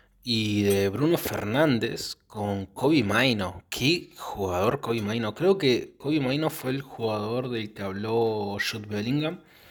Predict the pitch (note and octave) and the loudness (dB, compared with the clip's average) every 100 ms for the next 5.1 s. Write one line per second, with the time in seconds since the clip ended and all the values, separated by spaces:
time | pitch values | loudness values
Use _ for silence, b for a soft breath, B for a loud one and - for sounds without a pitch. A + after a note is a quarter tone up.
0 | B B B G#2 G#2 - A#2+ A#2 G#2+ G#2+ | B B B -2 -2 -2 -2 0 0 0
1 | D#3+ - _ _ _ _ _ _ _ _ | -2 -8 _ _ _ _ _ _ _ _
2 | _ - A#2 G#2+ G2+ F#2+ F#2+ F#2+ G#2+ G#2 | _ -6 -2 0 0 -2 -4 -4 -4 -2
3 | G2 G2+ G#2 G2+ G2 G2 G#2+ - F#2+ G2+ | -2 -2 -2 0 -2 -2 -4 -6 -6 -6
4 | G#2 - G2+ - - F2+ - G#2 G2+ F#2+ | -6 -8 -8 -8 -6 -2 -2 -2 -4 -6
5 | G2 | -10